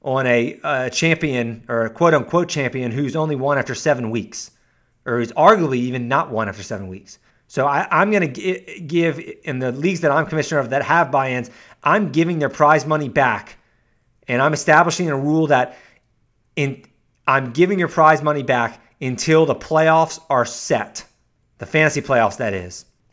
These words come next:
Because once the playoffs are set, you know that everybody else is eliminated and they don't have a chance to win money anymore. So then you know that the money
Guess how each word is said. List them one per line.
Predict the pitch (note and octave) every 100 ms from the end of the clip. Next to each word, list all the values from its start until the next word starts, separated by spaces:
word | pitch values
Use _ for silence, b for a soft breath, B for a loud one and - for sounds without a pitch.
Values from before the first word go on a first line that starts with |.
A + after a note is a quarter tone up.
| _
Because | B2+ E3+ D3 - B B B B
once | A#2 D3+ A3+
the | -
playoffs | - - G3+ F#3+ -
are | C#3
set, | - G#3 D#3 - - _ _ _ _ _ _ _ _ _
you | A2+ F3 G3
know | E3+ F#3+ G#3+ F3 D3+
that | D3 C#3+
everybody | E3 G3 G#3 G3 E3+
else | E3+ F3
is | C3+
eliminated | C3 C3 F3 F3 C#3 B2 C3
and | B2+
they |
don't | D#3+
have | F3
a | D3
chance | - D#3+ E3+ E3
to | D#3+
win | C3 D3 C3+
money | C#3 C#3 A#2+
anymore. | A2 G2+ G2 - _ _ _ _
So | - C3+
then | A#2 E3 A3+ F3+ - _
you | B2+ D3+
know | D3+ F3+ F#3+
that | E3+
the | C#3+
money | C3 E3 F#3+ D3+ C3